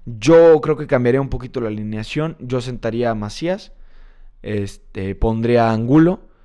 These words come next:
y a Alexis Vega de punta, eh, modificando. O si no, saco a la Chofis, eh, meto a Alexis Vega y a Macías arriba, pongo línea de cuatro con Brizuela y Angulo y Beltrán y,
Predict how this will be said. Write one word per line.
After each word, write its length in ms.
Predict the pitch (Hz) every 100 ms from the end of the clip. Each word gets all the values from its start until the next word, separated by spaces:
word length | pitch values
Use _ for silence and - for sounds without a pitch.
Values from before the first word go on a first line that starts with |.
| - - _ _ _ _
y 160 | 110
a 40 | 110
Alexis 380 | 120 117 123 107
Vega 200 | 113 110
de 100 | 92
punta, 440 | 98 92 - 82 - _ _ _ _ _ -
eh, 300 | 101 95 98
modificando. 760 | 110 110 110 139 185 180 208 -
O 120 | 151
si 140 | 139 156
no, 160 | 160
saco 260 | 165 160 160
a 40 |
la 100 | 151
Chofis, 540 | 151 180 - 202 - - _ _ _ _ _ _
eh, 260 | 113 113 110
meto 420 | 123 135 156 131
a 40 |
Alexis 380 | 120 127 - 123
Vega 260 | 135 143 139
y 40 |
a 60 | 117
Macías 320 | 113 139 120
arriba, 460 | 147 175 170 175 - _ - _ - _ _ _ _ _
pongo 260 | 131 131 131
línea 260 | 135 135
de 120 | 135
cuatro 340 | 135 165 160 170
con 180 | 127 107
Brizuela 400 | 107 - 127 127
y 40 |
Angulo 600 | 127 147 160 160 165 -
y 100 | 113
Beltrán 540 | 107 101 95 113 107 104
y, 360 | 98 92 92